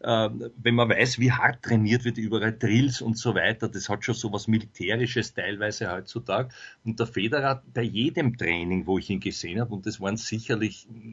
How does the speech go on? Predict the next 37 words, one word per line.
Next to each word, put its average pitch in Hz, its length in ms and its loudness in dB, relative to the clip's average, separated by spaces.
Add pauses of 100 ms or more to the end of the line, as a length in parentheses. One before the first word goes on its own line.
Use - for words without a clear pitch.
ja, 110 340 -2 (220)
dreißig, - 460 -12
vierzig, 107 400 -6
fünfzig 123 420 -6
über 85 160 -10
die 90 160 -12
Jahre, 78 460 -8 (340)
wo 101 120 -6
ich 92 60 -6
mir 104 120 -4
das 107 180 -2
bewusst 113 420 -4
angeschaut 117 680 0
hat, 143 180 -8
am 95 160 -8
Schluss, - 540 -4
ja, 135 260 -2 (240)
egal 101 340 4
mit 143 180 0
wem 110 200 4
er 147 80 8
auch 127 160 4
trainiert 117 420 2
hat, 131 180 -4
haben 117 180 -2
die 127 120 -8
geblödelt. 110 640 0
Und 92 160 -6
zwar 107 160 0
im 107 100 2
Sinne 131 440 0 (320)
dessen, 139 560 0 (360)
dass 113 200 4
man 117 140 6
sagt, 113 360 2
na 104 80 2
ja, 113 320 2